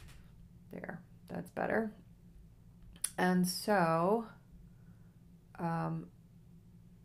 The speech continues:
I think he's saying that people who may be fully conscious but can't take other people's points of view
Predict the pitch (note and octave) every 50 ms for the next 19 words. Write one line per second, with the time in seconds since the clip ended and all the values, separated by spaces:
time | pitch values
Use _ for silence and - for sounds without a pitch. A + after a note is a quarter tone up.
0 | - - - - - - - - - - - - F3 F3+ F3+ F#3+ F#3+ F3+ - -
1 | F3+ F3+ - - F3 D#3+ D#3+ E3 E3+ E3 - - - - - F3+ F3+ - F#3 F3
2 | E3+ E3+ E3 F3 F3 F3 F3 E3+ E3+ E3+ E3 - - - - - - - - -
3 | E3+ F3 F3+ F3+ F3+ F3+ F3+ F3+ - - F#3 F3+ F3+ F3 F3 E3+ E3+ E3+ E3+ -
4 | - - - F3+ F#3+ G3+ - - - E3 E3+ F3 F3+ - - - - - - -
5 | - - - - - - - - - - - - - - - - - - - -
6 | - - - - - - - - - - F3 D#3+ - - - - - - - -
7 | - - - G3 F#3 F#3 F3+ F3+ G3 F#3 F3+ F3+ F3 F3 F3 F3 - F#3 F3+ -
8 | E3+ F3 - - - F3+ F3 F3 - E3+ F3 G#3+ A#3+ A#3 G3 F#3 F#3 G3 G3 F#3+